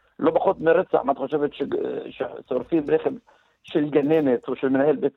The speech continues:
ספר, או של, אה, אשתו של, אה, אותו איש,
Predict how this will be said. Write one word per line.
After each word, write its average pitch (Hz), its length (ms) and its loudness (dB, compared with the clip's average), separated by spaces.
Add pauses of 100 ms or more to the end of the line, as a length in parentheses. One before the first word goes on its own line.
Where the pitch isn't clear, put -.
ספר, 139 380 2
או 120 140 -2
של, 135 260 0 (520)
אה, 147 1160 4
אשתו 214 340 2
של, 151 320 4
אה, 143 160 8
אותו 143 380 4
איש, 151 540 -2